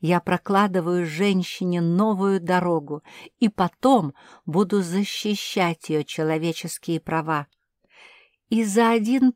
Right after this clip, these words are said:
призрак буржуазного существования я откажусь от своей цели — пожертвую своими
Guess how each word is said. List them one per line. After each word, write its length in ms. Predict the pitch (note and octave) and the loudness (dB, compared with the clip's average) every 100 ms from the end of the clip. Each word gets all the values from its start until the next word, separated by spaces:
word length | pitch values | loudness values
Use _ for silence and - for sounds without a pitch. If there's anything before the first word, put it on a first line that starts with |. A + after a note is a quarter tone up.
| - | 0
призрак 720 | G#3 A#3 G3 - C#3+ C#3 _ _ _ - | -2 0 0 -4 -8 -10 _ _ _ -8
буржуазного 960 | D#3+ G#3 F#3 G3 A3+ A#3+ G3+ F#3 E3+ | -2 0 0 2 4 4 2 0 0
существования 1500 | E3+ - F#3 - F#3 - - D#3+ E3+ G3+ C4+ C4+ F3+ C#3 - _ _ - - - | -4 -4 -4 -4 -6 -8 -6 -4 -2 -2 0 0 -2 -4 -10 _ _ -20 -20 -10
я 280 | D#3 F#3 G#3 | -2 2 2
откажусь 680 | G#3+ - G3 F3 G#3+ A#3+ - | -2 -4 -2 0 0 0 -2
от 160 | - G3 | -4 -4
своей 600 | - - F3 F#3+ G3 A#3 | -4 -6 -2 -2 0 0
цели — 760 | A3 - - G#3+ F#3+ D3+ C3+ - _ _ _ _ _ | -2 -10 -2 0 0 -2 -6 -12 _ _ _ _ _
пожертвую 840 | - A3+ G#3 A#3 G3+ F#3 E3 E3+ | 0 0 2 2 2 -2 -4 -2
своими 760 | D#3 - E3+ F#3+ A#3+ A3 C#3+ D3+ | -2 -4 -2 0 2 0 -2 -8